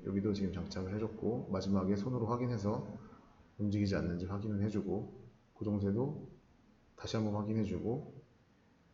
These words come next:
아까 그거 있는 판넬로 돌아가서 전기가 잘 들어오고 충전이 잘 되는지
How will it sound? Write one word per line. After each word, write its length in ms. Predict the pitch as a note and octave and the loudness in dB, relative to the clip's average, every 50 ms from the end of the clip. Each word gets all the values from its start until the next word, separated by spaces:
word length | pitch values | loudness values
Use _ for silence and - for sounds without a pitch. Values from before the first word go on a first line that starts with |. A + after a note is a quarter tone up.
| - _ - - - - - - - - _ _ - - - | -20 _ -20 -20 -20 -20 -20 -20 -20 -20 _ _ -20 -8 -6
아까 400 | A#2 G#2 - C3+ B2+ B2 A#2+ A#2+ | -4 2 4 6 6 6 6 4
그거 380 | - A2+ A2 G#2+ A2+ A2+ A2 | 2 2 4 6 6 8 8
있는 320 | G#2 G2 G2+ G#2 G#2 G2+ G2+ | 8 8 8 8 8 6 4
판넬로 400 | - D#3+ E3 E3+ E3 D#3 C#3+ A#2 | 6 8 8 10 10 10 10 8
돌아가서 680 | G2+ G#2 G#2+ G#2+ G2+ G2 G#2 G#2 A#2 D3 D#3 - - - | 8 8 6 6 6 6 4 2 2 2 0 -4 -6 -6
전기가 320 | - G#2+ G#2 G2+ G#2 G#2 | -2 0 2 4 4 4
잘 180 | F#2 F#2+ G2 G2 | 4 4 2 0
들어오고 360 | - G#2+ G#2+ G#2 G2+ G2+ G2+ | 2 2 2 4 4 4 2
충전이 380 | G2+ - C#3+ C#3+ C#3+ C#3 B2+ A2 | 2 2 4 6 6 6 4 4
잘 180 | G2+ G#2 G#2 | 4 2 2
되는지 600 | G2 G2 G2 F#2+ F#2+ F#2 G2 A#2 C#3 D#3 - - | 2 2 2 2 2 2 2 2 2 2 0 -2